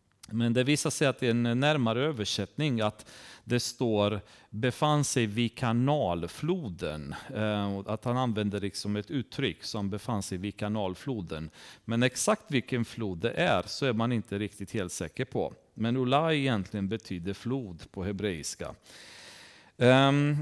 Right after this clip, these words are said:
men sen får han ytterligare en syn. Det här efter första synen som han hade haft i sjunde kapitlet, som vi såg på förra gången, så får han nu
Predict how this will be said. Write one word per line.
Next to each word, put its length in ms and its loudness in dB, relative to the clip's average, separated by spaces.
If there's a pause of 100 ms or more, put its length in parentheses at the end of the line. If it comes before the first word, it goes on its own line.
(160)
men 180 6
sen 380 6
får 280 4
han 140 6
ytterligare 540 2
en 80 4
syn. 420 0
Det 100 2
här 220 4
efter 300 0
första 640 0
synen 640 0
som 200 0
han 120 2
hade 180 0
haft 320 -2
i 80 -2
sjunde 360 0
kapitlet, 580 -4
som 200 -2
vi 80 -2
såg 240 -4
på 100 -10
förra 320 0
gången, 440 0
så 160 -8
får 240 -4
han 180 0
nu 220 0